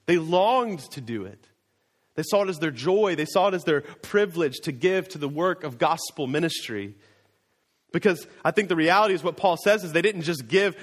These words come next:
of that, they also gave themselves completely to the Lord. The Macedonian church is a picture of a church who lives under the lordship of Jesus.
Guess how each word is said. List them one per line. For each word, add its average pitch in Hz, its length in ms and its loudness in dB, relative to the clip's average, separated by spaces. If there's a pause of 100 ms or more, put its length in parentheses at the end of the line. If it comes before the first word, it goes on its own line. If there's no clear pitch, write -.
(120)
of 151 120 2
that, 214 220 4
they 185 40 2
also 196 260 0
gave 185 320 2
themselves 185 480 0
completely 175 520 -2
to - 140 -12
the 143 100 0
Lord. 127 580 -2 (720)
The 175 60 0
Macedonian 208 720 2
church 214 320 0
is 165 100 -6
a 170 100 2
picture 214 420 -2
of 160 180 0
a 156 80 0
church 208 460 -2
who 180 180 -2 (400)
lives 208 480 0
under 180 220 0
the 165 100 0
lordship 185 480 0
of 143 100 -6
Jesus. 120 680 -10